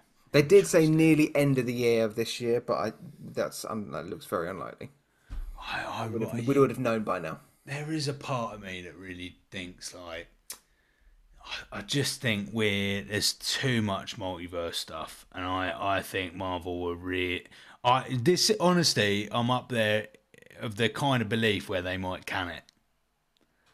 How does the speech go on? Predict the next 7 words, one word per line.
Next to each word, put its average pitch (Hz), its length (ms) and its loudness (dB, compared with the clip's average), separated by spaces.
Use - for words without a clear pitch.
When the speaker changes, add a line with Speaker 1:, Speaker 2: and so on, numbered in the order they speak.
Speaker 2:
Because, 113 520 2
uh, 110 260 0
and 120 540 0
they 113 160 4
might, 120 400 0
they 110 140 4
might, 117 420 2